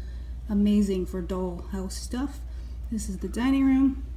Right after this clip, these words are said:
This is a roll top desk, a fireplace. The only thing they have that was somewhat, that could be like a person in there. Dollhouses, like in one twelve, don't tend to have a doll. So I thought that would, that'll work. Some little brooms, some stand up lights,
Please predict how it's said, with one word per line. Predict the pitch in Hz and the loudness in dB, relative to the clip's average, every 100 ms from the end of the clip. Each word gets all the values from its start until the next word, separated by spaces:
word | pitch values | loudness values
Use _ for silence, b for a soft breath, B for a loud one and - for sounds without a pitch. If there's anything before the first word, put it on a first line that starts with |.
| - | -8
This | - | -4
is | |
a | 190 | -2
roll | 180 180 175 | 0 -2 -2
top | - 180 - | -6 -6 -2
desk, | 240 277 277 - - - - - B B B B B B B - - - - | 2 4 2 -4 -10 -12 -12 -12 B B B B B B B -12 -10 -10 -8
a | 196 190 190 185 180 190 | -4 -2 0 0 0 -2
fireplace. | - 262 277 285 - 254 262 - - - - | -2 0 0 0 -2 0 0 -2 -6 -8 -8
The | - | -6
only | 226 294 | 2 4
thing | 302 311 | 8 10
they | 302 | 10
have | 285 254 233 | 8 4 2
that | 196 | 2
was | 208 | 0
somewhat, | - 240 240 226 208 | 2 4 4 4 0
that | 196 | 0
could | 214 | 2
be | 202 214 | 4 4
like | 185 | 2
a | 165 | -2
person | - 208 196 180 | 0 0 2 0
in | 175 | 2
there. | 180 | 0
Dollhouses, | 185 302 311 294 285 262 | 2 2 4 2 -2 0
like | 190 | 0
in | 190 196 | 2 2
one | 226 | 2
twelve, | 226 254 262 | 0 -4 -2
don't | - 294 | 0 2
tend | 302 302 | 6 6
to | 285 | 6
have | 285 269 | 2 0
a | |
doll. | 226 269 208 165 - | -2 -2 -4 -4 -6
So | - 202 190 | -4 -2 0
I | 180 | 0
thought | 202 226 - | -2 -4 -4
that | 180 202 | -6 -4
would, | 190 - - - - - | -6 -6 -8 -8 -8 -6
that'll | 233 240 | -2 0
work. | 196 185 - - - B B B B - | 0 -2 -4 -8 -8 B B B B -10
Some | - 202 | 0 4
little | 202 | 4
brooms, | 208 254 262 254 254 - - B B B B | 6 8 10 10 8 4 -8 B B B B
some | - 185 185 | -6 -2 -2
stand | - 262 262 | 0 4 4
up | 247 | 4
lights, | 233 214 208 208 - - | 2 2 2 0 -4 -8